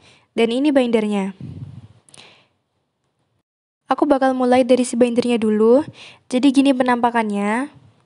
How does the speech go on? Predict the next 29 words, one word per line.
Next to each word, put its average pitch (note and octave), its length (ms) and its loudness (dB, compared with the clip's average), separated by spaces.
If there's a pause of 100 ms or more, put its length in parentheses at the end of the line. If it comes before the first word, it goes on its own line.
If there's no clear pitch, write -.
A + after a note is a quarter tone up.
(800)
Bindernya B3 480 2
ini A#3 320 0
punya B3+ 240 -4
empat A#3+ 240 -2
varian. A3 720 -4 (640)
Ada A#3 240 0
yang A#3 160 -4
pure A#3 160 0
sugar, A3+ 640 0
cream A#3 240 -4
soda, A3+ 640 0
lemon A#3 240 -4
squash, C4 560 -2
sama B3 320 -2 (160)
peach B3+ 240 -2
sorbet. G#3 560 -6 (1400)
Aku B3+ 240 0
pilih C4+ 240 4
yang B3+ 240 2
lemon A#3+ 320 2
squash A#3 560 0
ini C4 160 -4
karena B3 400 -2
aku B3+ 160 -10
suka A#3+ 240 0
banget A3+ 240 0
sama A#3 240 0
warna A3+ 240 0
kuning. A3+ 480 -4